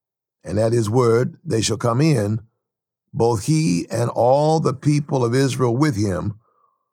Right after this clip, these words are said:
the whole congregation. And Moses did as the Lord commanded him.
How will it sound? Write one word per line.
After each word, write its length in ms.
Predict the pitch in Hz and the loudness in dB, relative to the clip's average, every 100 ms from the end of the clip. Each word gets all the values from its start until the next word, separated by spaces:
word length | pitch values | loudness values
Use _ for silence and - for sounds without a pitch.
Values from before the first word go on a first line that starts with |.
| _ _ - | _ _ -6
the 100 | 107 | -2
whole 220 | 120 123 | 0 0
congregation. 720 | - 110 113 104 95 - - - _ _ _ _ _ _ _ _ _ | 0 -2 -2 -2 -4 -6 -12 -20 _ _ _ _ _ _ _ _ _
And 140 | 143 | -2
Moses 480 | 147 - - 185 113 | 0 0 0 -2 -4
did 340 | 143 143 151 135 | 0 2 2 2
as 200 | 113 107 | -2 -2
the 100 | 104 | -2
Lord 320 | 117 123 117 | 0 0 -2
commanded 540 | 101 101 120 127 98 | -4 -2 0 -2 -2
him. 320 | 87 85 - | -4 -8 -10